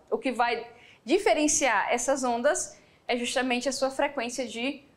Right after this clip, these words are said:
oscilação e o seu comprimento de onda, tá bom? Quanto menor a onda,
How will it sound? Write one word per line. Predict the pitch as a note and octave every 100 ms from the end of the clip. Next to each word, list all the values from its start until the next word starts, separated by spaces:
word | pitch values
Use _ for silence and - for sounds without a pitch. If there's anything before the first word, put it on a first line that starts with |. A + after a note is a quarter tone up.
| _
oscilação | - A#3 B3 A#3 - A3+ A#3
e | C4
o | C#4+
seu | - A#3
comprimento | A#3+ C4 C#4+ C4 A#3 A3 G#3+
de | G3+
onda, | D4+ F#3 E4 - -
tá | -
bom? | E3+ B3 D#4+ D#4+ - - - - _
Quanto | G4+ A4 G#4+ G#4+ - F4
menor | D4+ D4 C#4 B3+ B3+
a | D#4
onda, | C#4+ D4 C#4 E4 -